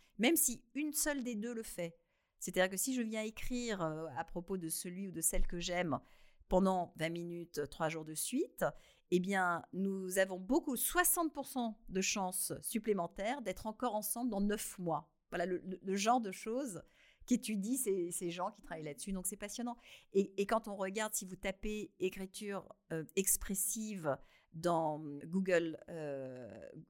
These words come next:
Google é-, é-, é-, Edu, je crois, enfin, c'est, c'est le, c'est l'endroit qui va recenser absolument toutes les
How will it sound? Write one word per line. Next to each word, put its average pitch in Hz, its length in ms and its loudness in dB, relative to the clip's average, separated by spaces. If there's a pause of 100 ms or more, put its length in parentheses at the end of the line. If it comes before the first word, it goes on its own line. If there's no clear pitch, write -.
(100)
Google 180 420 -2
é-, - 300 -4 (100)
é-, 208 160 -6 (120)
é-, 180 200 -10
Edu, 214 380 0
je 277 80 -2
crois, 233 180 0
enfin, 247 160 2
c'est, 185 260 0 (240)
c'est - 160 0
le, 185 120 2
c'est 185 140 0
l'endroit 190 340 0
qui 214 100 -10
va 170 120 -2
recenser 175 360 -4
absolument 165 420 -6
toutes 226 200 -4
les 170 260 0